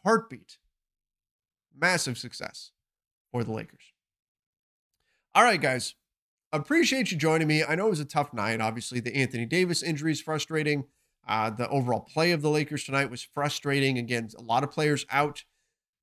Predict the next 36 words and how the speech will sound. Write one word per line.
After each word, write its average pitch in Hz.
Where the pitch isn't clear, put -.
That 127
didn't 135
excuse 135
the 135
effort 123
that 113
we 117
saw 110
from 117
them. 110
Um, 107
was 113
not 147
great 151
in 135
that 135
regard. 139
They 123
do 131
play 143
again 139
Sunday 160
against 123
the 120
Bulls 143
in 143
Chicago. 165
It's 135
a 127
tough 202
schedule 165
coming 110
up 101
for -
the 113
Lakers. 110